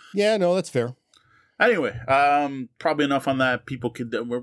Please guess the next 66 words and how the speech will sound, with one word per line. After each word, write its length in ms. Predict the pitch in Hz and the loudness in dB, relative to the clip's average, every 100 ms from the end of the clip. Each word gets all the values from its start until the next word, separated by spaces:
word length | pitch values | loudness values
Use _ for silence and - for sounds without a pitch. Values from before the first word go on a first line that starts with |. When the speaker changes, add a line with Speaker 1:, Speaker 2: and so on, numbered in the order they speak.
| 127 131 | -8 -18
Speaker 2:
we're 280 | 131 123 | -6 -2
not 180 | 131 139 | 0 0
gonna 100 | 123 | -2
give 140 | 117 117 | -2 0
you 60 | |
all 140 | 110 123 | 2 2
the 80 | 107 | -2
details. 480 | 104 - 104 104 | -6 -8 -10 -10
You 40 | 107 | -8
go 120 | 113 | -6
buy 220 | 113 113 | -2 -2
it 60 | 110 | -2
yourself 380 | 104 120 - 196 | -4 -2 0 -2
if 120 | - | -6
you 60 | 104 | -12
want 160 | 101 | -10
it. 100 | 101 - - | -12 -14 -20
<laughs> 180 | - - | -8 0
Um, 420 | 131 135 139 131 | 2 2 -2 -10
so 420 | - 190 190 180 _ _ _ _ - | -2 2 2 2 _ _ _ _ -2
the 120 | 160 | 0
other 140 | 185 | 0
thing 160 | 165 165 | 0 2
I 40 | |
always 240 | 156 151 143 | 2 2 2
like 220 | 143 - | 0 -2
out 80 | 139 | -4
of 80 | 120 | -4
a 60 | |
good 240 | 117 143 147 | -2 -2 -2
starter 320 | - 120 117 | -2 0 -2
set 300 | - 113 107 _ | -2 -2 -4 _
is 240 | 120 110 | -2 -2
now 240 | 117 120 139 | -2 0 0
that 140 | 143 | 0
I'm 200 | 127 117 | 0 -2
done, 280 | 110 117 110 | -2 -2 -4
I 80 | 98 | -8
played 340 | - 120 123 117 | -6 -2 -2 -2
the 80 | |
adventure 340 | 117 117 120 120 | -2 -2 -4 -4
in 80 | 110 | -4
the 60 | |
back 240 | 107 113 101 | -2 -2 -2
of 40 | |
the 60 | 101 | -8
book. 360 | 113 143 110 - _ _ _ _ | 0 0 0 -10 _ _ _ _
I, 360 | - 107 117 117 | -2 0 0 -2
I 140 | - 131 127 | -2 -4 -4
usually 380 | 156 151 165 151 | -6 -4 0 0
wanna 180 | 139 135 | 0 0
do 140 | 123 | 0
one 160 | 123 123 | 0 0
of 80 | 113 | -2
two 120 | 131 | -4
things, 400 | 117 170 123 107 | -2 0 -2 -4
and 180 | 113 113 | -6 -2
one 120 | 185 | 0
of 80 | 170 | 2
those 220 | 131 120 | 0 0
is 80 | 113 | -4
go 160 | 113 120 | -4 -2
play 180 | 123 | -2
the 100 | 110 | -4
main 200 | 113 107 | -4 -6
game, 160 | 98 | -8